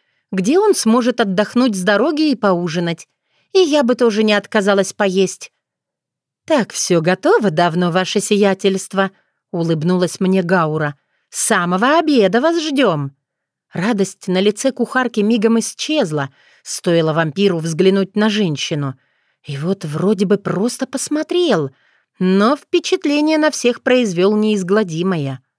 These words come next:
Кивком отпуская слуг, я и господину Гаусту жестом показала, что он может идти располагаться,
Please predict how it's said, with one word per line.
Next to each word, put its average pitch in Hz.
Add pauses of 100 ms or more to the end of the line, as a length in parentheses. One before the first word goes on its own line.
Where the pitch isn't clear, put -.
(600)
Кивком 381
отпуская 170
слуг, 240 (320)
я 180
и 208
господину 202
Гаусту 196
жестом 170
показала, 156 (260)
что -
он 175
может 175
идти -
располагаться, 208